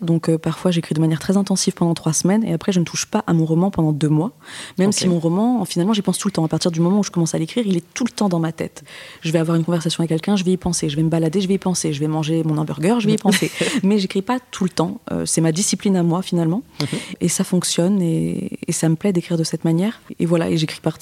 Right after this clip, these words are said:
Speaker 1: comme je te disais, principalement le soir et la nuit. Mais j'ai aucune régularité, j'ai aucune... Euh, aucune discipline ou, ou rituel spécial qui fait que, que j'écris d'une certaine façon ou pas.
Speaker 2: Donc juste rythmé par l'envie.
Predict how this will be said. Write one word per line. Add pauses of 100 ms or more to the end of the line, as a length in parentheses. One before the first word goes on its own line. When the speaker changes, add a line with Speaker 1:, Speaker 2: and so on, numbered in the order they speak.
(120)
Speaker 1:
comme
je
te
disais,
principalement
le
soir
et
la
nuit. (360)
Mais
j'ai
aucune
régularité,
j'ai
aucune...
Euh, (520)
aucune
discipline
ou,
ou
rituel
spécial
qui
fait
que, (380)
que
j'écris
d'une
certaine
façon
ou
pas. (380)
Speaker 2:
Donc
juste
rythmé
par
l'envie.